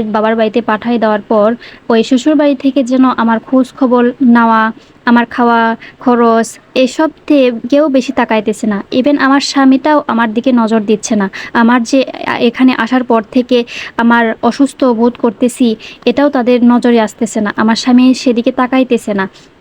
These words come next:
এমন ভাব করতেছে আমি আমার বাবার বাড়িতে এসেছি বিধায় আমার বাবার যাবতীয় খরচ পালন করতে হবে। কিন্তু আমি যে তাদের বউ, এতটুকু দায়িত্ব তাদের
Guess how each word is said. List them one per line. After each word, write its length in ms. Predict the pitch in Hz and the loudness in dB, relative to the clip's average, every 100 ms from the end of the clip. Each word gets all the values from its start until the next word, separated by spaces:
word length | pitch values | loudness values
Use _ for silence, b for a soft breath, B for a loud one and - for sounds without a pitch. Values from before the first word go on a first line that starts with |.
| - | -4
এমন 260 | 254 302 | 0 2
ভাব 160 | 269 269 - | 2 0 -2
করতেছে 420 | 269 277 254 262 | -4 -2 -2 -2
আমি 180 | - 247 | 0 2
আমার 160 | 240 233 | 2 2
বাবার 320 | 220 220 226 | 0 0 0
বাড়িতে 300 | 220 220 240 | 0 -2 -2
এসেছি 460 | 240 233 262 - 247 | -2 0 -2 0 0
বিধায় 280 | 247 277 | 2 2
আমার 180 | 277 247 | 2 2
বাবার 340 | 202 208 226 233 B B B 247 | 0 -2 0 -2 B B B 0
যাবতীয় 440 | 240 240 262 285 294 | 2 2 0 0 0
খরচ 260 | 285 247 - | 0 -2 -2
পালন 260 | 233 226 | 0 0
করতে 260 | 220 202 214 | -2 -4 -2
হবে। 200 | 202 196 - B | -2 -2 -8 B
কিন্তু 200 | - 247 285 | 0 0 0
আমি 200 | 240 262 | 0 0
যে 100 | 277 | 0
তাদের 280 | 254 233 233 | -2 0 0
বউ, 280 | 220 226 - | 2 0 0
এতটুকু 400 | 220 269 302 311 | -2 -2 -2 0
দায়িত্ব 440 | 247 220 - 226 - B B | 0 -2 -2 -4 -4 B B
তাদের 240 | 220 220 | -2 0